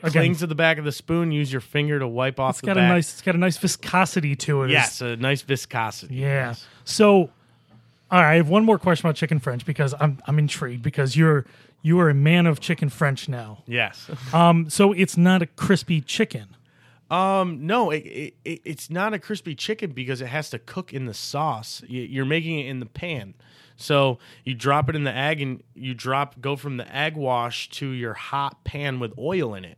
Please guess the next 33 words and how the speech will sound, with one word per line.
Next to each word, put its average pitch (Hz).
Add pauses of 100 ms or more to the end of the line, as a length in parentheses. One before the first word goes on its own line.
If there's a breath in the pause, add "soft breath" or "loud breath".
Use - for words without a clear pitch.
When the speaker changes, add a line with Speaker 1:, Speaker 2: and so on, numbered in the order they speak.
(160)
Speaker 1:
Yeah. 147
Speaker 2:
Then 139 (300 loud breath)
the 139
egg 131
cooks -
and 135
encases 127
the 110
chicken. 117 (260)
Then 143
after 151
that, 160 (280 soft breath)
you 143
deglaze 139
with 123
your 147
sherry, 117 (320 soft breath)
and 123
then 123
you 147
add 143
your 147
lemon 127
and 117
your 127
chicken 139
base, 113
and 120
then 120
once 139
you 165
get 143
a, 117